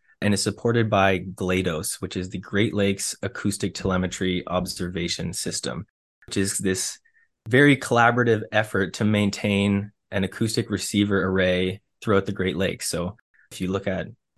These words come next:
Lake Erie or Lake Ontario, there's a whole grid of acoustic receivers that are all listening for all these different fish that we, we've tagged over the years. So I think two years ago now, my lab,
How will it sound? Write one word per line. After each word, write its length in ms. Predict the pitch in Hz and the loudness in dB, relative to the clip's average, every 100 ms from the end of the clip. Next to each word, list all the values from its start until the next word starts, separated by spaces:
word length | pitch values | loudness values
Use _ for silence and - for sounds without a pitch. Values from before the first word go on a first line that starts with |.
| - | -10
Lake 140 | 165 110 | -2 6
Erie 280 | 151 147 | 6 8
or 120 | 147 107 | 6 4
Lake 180 | 101 | 2
Ontario, 720 | 92 98 - 139 135 131 131 - _ _ _ _ | -2 -4 2 6 8 8 6 0 _ _ _ _
there's 160 | 110 104 | 0 2
a 80 | 95 | 2
whole 220 | 151 151 | 4 4
grid 600 | 113 110 117 104 92 - 113 | 4 4 6 6 2 -4 -8
of 160 | - 98 | -2 0
acoustic 460 | 98 - 107 113 - | 0 -2 -2 -2 -4
receivers 540 | 87 - 104 87 85 | -4 0 2 2 -2
that 140 | 90 | -2
are 80 | 92 | -2
all 240 | - 110 110 | 2 4 4
listening 460 | 107 107 101 90 | 2 0 -2 -2
for 580 | 92 - 90 90 87 - _ _ _ _ - | -4 -4 -2 0 -2 -6 _ _ _ _ 0
all 140 | 104 | 4
these 220 | 104 101 | 4 2
different 320 | 98 101 92 - | 0 -2 -2 -2
fish 280 | 143 113 | -2 -2
that 140 | - 85 | -4 -2
we, 240 | 92 90 | -2 -4
we've 220 | 101 92 - | -4 -6 -2
tagged 400 | - 95 90 92 | 2 2 2 -2
over 160 | 90 | -4
the 100 | 87 | -4
years. 380 | 90 95 82 - _ _ _ _ | -2 0 -2 -6 _ _ _ _
So 300 | - 110 98 - | 0 2 2 2
I 80 | 113 | 0
think 220 | 160 - | 0 -2
two 220 | - 156 | 0 4
years 320 | 160 131 123 | 6 6 6
ago 280 | 117 104 104 | 4 2 2
now, 560 | 101 98 95 98 113 113 _ _ _ _ | 2 2 2 0 -2 -8 _ _ _ _
my 280 | 113 101 107 | 2 4 6
lab, 440 | 107 98 95 104 | 6 4 4 0